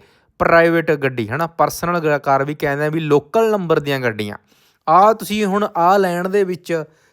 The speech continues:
ਸਾਰੀਆਂ ਦੇਖੋਗੇ ਵੀ ਲੋਕਲ ਪੰਜਾਬ ਨੰਬਰ ਦੀਆਂ ਗੱਡੀਆਂ ਨੇ, ਜਿੰਨੀਆਂ ਵੀ ਹੁਣ ਤੁਸੀਂ ਦੇਖ ਰਹੇ ਹੋ। ਆਪਣੇ ਕਿਸੇ ਭਰਾ ਨੇ ਇਹਨਾਂ ਗੱਡੀਆਂ ਦੀ ਲਿਸਟ ਵੀ ਲੈਣੀ ਹੁੰਦੀ ਹੈ ਨਾ, ਕਈ ਭਰਾ ਕਹਿੰਦੇ ਨੇ ਕਿ ਸਾਨੂੰ ਲਿਸਟ ਮਿਲ ਜੇ ਤਾਂ ਗੱਲਬਾਤ ਜੀ ਬਣ ਜੇ, ਵੀ ਅਸੀਂ ਵੀਡੀਓ ਤਾਂ ਦੇਖ ਹੀ ਰਹੇ ਹਾਂ।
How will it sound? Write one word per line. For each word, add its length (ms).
ਸਾਰੀਆਂ 560
ਦੇਖੋਗੇ 380
ਵੀ 140
ਲੋਕਲ 540
ਪੰਜਾਬ 580
ਨੰਬਰ 340
ਦੀਆਂ 260
ਗੱਡੀਆਂ 360
ਨੇ, 120
ਜਿੰਨੀਆਂ 380
ਵੀ 100
ਹੁਣ 100
ਤੁਸੀਂ 340
ਦੇਖ 320
ਰਹੇ 120
ਹੋ। 40
ਆਪਣੇ 340
ਕਿਸੇ 260
ਭਰਾ 180
ਨੇ 200
ਇਹਨਾਂ 300
ਗੱਡੀਆਂ 320
ਦੀ 120
ਲਿਸਟ 460
ਵੀ 120
ਲੈਣੀ 240
ਹੁੰਦੀ 200
ਹੈ 60
ਨਾ, 100
ਕਈ 160
ਭਰਾ 180
ਕਹਿੰਦੇ 240
ਨੇ 60
ਕਿ 120
ਸਾਨੂੰ 300
ਲਿਸਟ 280
ਮਿਲ 160
ਜੇ 100
ਤਾਂ 140
ਗੱਲਬਾਤ 460
ਜੀ 140
ਬਣ 220
ਜੇ, 220
ਵੀ 100
ਅਸੀਂ 200
ਵੀਡੀਓ 320
ਤਾਂ 180
ਦੇਖ 320
ਹੀ 80
ਰਹੇ 180
ਹਾਂ। 100